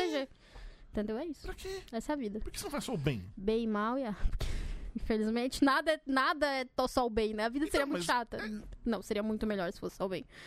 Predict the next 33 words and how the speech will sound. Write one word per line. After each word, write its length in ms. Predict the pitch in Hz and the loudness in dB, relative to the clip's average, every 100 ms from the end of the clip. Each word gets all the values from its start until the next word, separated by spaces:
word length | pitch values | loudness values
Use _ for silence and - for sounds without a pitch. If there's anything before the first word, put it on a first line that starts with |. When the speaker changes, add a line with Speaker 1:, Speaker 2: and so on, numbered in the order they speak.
| - - - | -16 -18 -8
Speaker 1:
Mas 120 | - | -4
tudo 100 | 240 226 | -2 -2
bem. 80 | |
Speaker 2:
É, 260 | 392 392 202 - - - | -2 -2 -4 -8 -16 -8
mas 100 | - | -4
enfim. 180 | 214 - - - | -2 -2 -6 -4
Speaker 1:
Mas, 300 | 240 240 240 | -2 -2 -2
mas, 180 | 262 233 196 | -2 -2 0
enfim. 320 | 220 - 156 - - - | -2 -2 -6 -8 -10 0
É, 320 | 240 233 233 | 2 2 0
mas 180 | 240 269 | 0 0
aí, 420 | 285 294 359 285 - | 2 0 -2 -4 0
eu 180 | 262 285 | 0 2
tô 160 | 339 | 2
muito 240 | 339 392 440 | 4 2 4
animada, 420 | 381 254 339 294 | 2 2 2 0
porque 280 | 269 - 262 | -2 -2 -4
disseram 600 | - 294 277 311 233 208 240 | -2 0 0 0 -4 -8 -12
a 20 | |
história 300 | - 202 175 | -6 -4 -2
do 80 | 190 | -4
Jack 340 | 190 185 - | -2 -2 -4
Kirby, 480 | 220 247 214 214 302 - - - - - | -4 0 0 0 -4 -4 -12 -16 -14 -4
que 100 | 226 | -2
é 40 | |
o 40 | |
meu 220 | 196 196 202 | 0 2 2
amor, 760 | 196 196 214 226 262 277 320 214 | 4 4 6 6 6 6 4 0
Speaker 2:
Sim. 220 | 139 208 - - - - - - _ _ _ _ _ - | -6 -10 -12 -20 -20 -20 -20 -20 _ _ _ _ _ 2
Speaker 1:
minha 180 | 240 220 | 2 2
vida. 520 | 185 185 254 262 330 440 - - - | 2 4 2 4 4 2 -6 -20 -12
Speaker 2:
Maravilhoso. 720 | - 98 - 90 90 92 - | -6 -4 -4 -6 -8 -6 -2
Speaker 1:
Maravilhoso. 720 | 220 220 226 214 202 247 330 | 0 2 0 0 0 0 -2